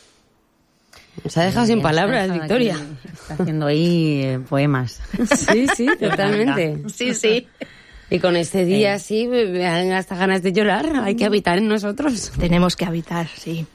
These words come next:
Speaker 2: Muy bien.
Speaker 1: Bueno, es verdad, es, es
Speaker 2: Venga,
Speaker 1: muy
Speaker 2: día de
Speaker 1: importante
Speaker 2: me-,
Speaker 1: mirarse a
Speaker 2: meditación.
Speaker 1: uno y trabajarse,
Speaker 2: Sí.
Speaker 1: eh, desde para buscar trabajo hasta para buscar pareja, hasta para buscar, buscar,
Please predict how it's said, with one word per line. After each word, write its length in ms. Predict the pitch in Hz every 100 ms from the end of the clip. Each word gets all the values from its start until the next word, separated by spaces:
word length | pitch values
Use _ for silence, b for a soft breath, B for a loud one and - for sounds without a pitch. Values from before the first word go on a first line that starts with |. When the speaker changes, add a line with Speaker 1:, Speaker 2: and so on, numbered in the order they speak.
| -
Speaker 2:
Muy 200 | 127 120
bien. 240 | 117 127 - - _ _ -
Speaker 1:
Bueno, 200 | 160 175
es 120 | 220
verdad, 320 | 180 170 214 240
es, 180 | 180
es 160 | 165 175
Speaker 2:
Venga, 60 | 160
Speaker 1:
muy 100 | 190
Speaker 2:
día 60 |
de 40 | 175
Speaker 1:
importante 480 | 180 156 180 214 240
Speaker 2:
me-, 40 |
Speaker 1:
mirarse 440 | 143 160 156 151 160
a 20 |
Speaker 2:
meditación. 100 | 160
Speaker 1:
uno 100 | 185
y 40 |
trabajarse, 640 | 208 180 143 160 160 214 262 - B B B
Speaker 2:
Sí. 200 | - 127 160
Speaker 1:
eh, 240 | 151 139
desde 220 | 135 135
para 240 | 135 131 127
buscar 320 | 123 - 160
trabajo 400 | 156 151 156 147
hasta 180 | - 156
para 200 | 147 151
buscar 360 | 143 - 147 -
pareja, 400 | 139 143 - 151
hasta 220 | - 156
para 240 | 156 147 143
buscar, 480 | 143 - 151 151 -
buscar, 400 | 160 147 -